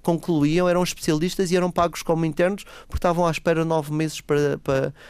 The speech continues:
para, para, pelo seu concurso. E essa é uma outra medida positiva. Essa está em efetividade,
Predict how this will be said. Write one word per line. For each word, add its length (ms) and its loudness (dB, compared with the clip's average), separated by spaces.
para, 1000 0
para, 280 -2
pelo 200 -2
seu 180 0
concurso. 680 -4
E 360 -6
essa 200 -2
é 40 2
uma 160 -2
outra 280 0
medida 340 -2
positiva. 380 -6
Essa 320 -2
está 220 -4
em 60 -4
efetividade, 720 -4